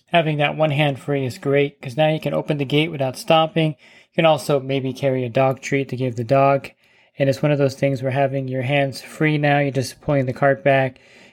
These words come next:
makes this the premier vacuum system because now it's all there on your cart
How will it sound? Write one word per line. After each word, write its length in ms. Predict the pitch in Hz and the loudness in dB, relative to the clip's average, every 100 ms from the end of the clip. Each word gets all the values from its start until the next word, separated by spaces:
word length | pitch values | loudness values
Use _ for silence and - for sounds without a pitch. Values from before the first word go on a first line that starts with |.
| - | 0
makes 280 | 190 190 - | 0 2 0
this 400 | 160 147 - - _ - | 2 2 -4 -18 _ -4
the 200 | 139 127 | -4 -2
premier 440 | 135 135 139 135 | -4 2 4 4
vacuum 440 | 131 127 123 131 123 | 2 -2 -2 -6 -2
system 380 | 139 120 135 | -2 -2 -4
because 400 | 127 127 131 117 | -4 -2 -2 0
now 180 | 156 185 | 0 2
it's 100 | 160 | 2
all 360 | 135 135 135 - - | 2 2 -2 -6 0
there 180 | 135 | 2
on 120 | 127 117 | 0 -4
your 120 | 117 | -8
cart 440 | - 139 139 139 | 0 2 2 -2